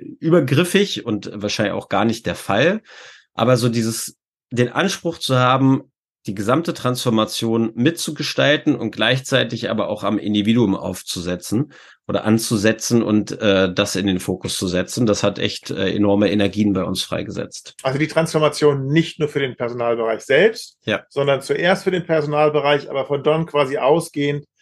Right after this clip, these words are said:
Speaker 2: auf, sagen wir mal, Axel Springer, die, das, die Verlagsgesellschaft
Speaker 1: Ja.
Speaker 2: und dann auch teilweise zumindest mal in den Töchtergesellschaften.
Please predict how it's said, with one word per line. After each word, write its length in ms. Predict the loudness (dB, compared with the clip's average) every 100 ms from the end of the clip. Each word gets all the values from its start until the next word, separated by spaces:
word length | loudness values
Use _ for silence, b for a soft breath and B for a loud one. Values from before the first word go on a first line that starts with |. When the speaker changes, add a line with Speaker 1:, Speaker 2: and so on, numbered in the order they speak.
| _ _ 0
Speaker 2:
auf, 380 | 4 4 2 -10
sagen 260 | -4 -2 0
wir 40 |
mal, 180 | -2 -2
Axel 280 | -4 -4 -4
Springer, 300 | 0 2 0
die, 280 | 0 -4 -4
das, 200 | -8 -8 _
die 80 | -10
Verlagsgesellschaft 1400 | -4 2 2 2 -4 -12 -6 0 2 2 2 0 0 _ _ _
Speaker 1:
Ja. 120 | 0
Speaker 2:
und 180 | 2 4
dann 160 | 4 4
auch 260 | 2 2 -4
teilweise 600 | 0 2 2 2 0 -2
zumindest 380 | -6 -6 -4 -2
mal 100 | -2
in 60 |
den 140 | -2 -4
Töchtergesellschaften. 920 | -6 -4 -4 -2 -4 -4 -12 -16 -20